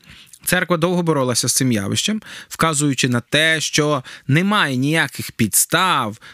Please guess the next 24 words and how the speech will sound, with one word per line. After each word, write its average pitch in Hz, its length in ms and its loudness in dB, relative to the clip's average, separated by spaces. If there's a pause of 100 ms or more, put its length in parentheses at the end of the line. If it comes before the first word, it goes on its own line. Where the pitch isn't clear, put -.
саме 170 400 0
для 127 460 -2
купання 139 680 0
в 98 80 -6
цей 113 260 0
день. 113 440 -2 (260)
Але 175 180 2
в 214 40 -2
народній 240 420 2
свідомості 208 560 0
дуже 170 260 2
глибоко 165 380 0
сиділо 160 340 2
марновірство 143 640 0
про 135 140 -2
те, 220 280 0 (340)
що - 220 0
вода 143 340 0
на 202 80 0
водохреща 151 640 0
має 147 220 2
дуже 202 480 2
цілющі 139 480 2
властивості. - 640 -2